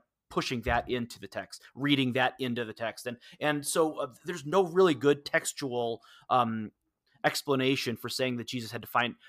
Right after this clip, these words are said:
had to find a window, unless you've already decided in your mind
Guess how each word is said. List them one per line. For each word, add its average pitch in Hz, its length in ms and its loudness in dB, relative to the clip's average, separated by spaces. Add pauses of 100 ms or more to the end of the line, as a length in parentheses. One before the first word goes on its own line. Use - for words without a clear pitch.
(120)
had 135 140 0
to 117 60 -4
find 123 220 4
a 117 60 0
window, 120 280 2
unless 131 340 4
you've 131 140 -2
already 131 420 2
decided 131 520 2
in 147 160 -2
your 147 120 4
mind 131 560 4